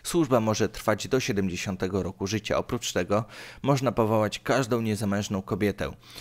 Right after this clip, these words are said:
Służbę odbywa się w wojsku, ale istnieje także możliwość skierowania do cywilnej pracy w dowolnym miejscu kraju na czas nieokreślony. Według O N Z osoby powołane do wojska są w praktyce niewolniczą siłą roboczą.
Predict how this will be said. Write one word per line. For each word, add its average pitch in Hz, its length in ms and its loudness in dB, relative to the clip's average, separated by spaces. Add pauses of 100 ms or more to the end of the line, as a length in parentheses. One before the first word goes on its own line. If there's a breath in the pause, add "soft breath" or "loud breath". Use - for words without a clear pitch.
(140 loud breath)
Służbę 113 440 2
odbywa 107 380 2
się 98 180 -2
w 98 60 -8
wojsku, 107 420 0
ale 131 140 6
istnieje 110 300 -2
także 104 280 -2
możliwość 104 420 -2
skierowania 98 460 -2
do 117 120 -4
cywilnej 135 480 0
pracy 107 420 2 (260 loud breath)
w - 60 -10
dowolnym 139 420 4
miejscu 104 280 0
kraju 95 420 2
na 127 140 -2
czas - 240 -6
nieokreślony. 98 800 0 (320 loud breath)
Według 117 300 0
O 139 100 4
N 143 80 4
Z - 240 2
osoby 104 500 0
powołane 101 540 2
do 101 120 0
wojska 104 400 0
są 117 160 0
w - 60 -10
praktyce 107 680 0
niewolniczą 117 560 -2
siłą 95 380 -2
roboczą. 95 520 0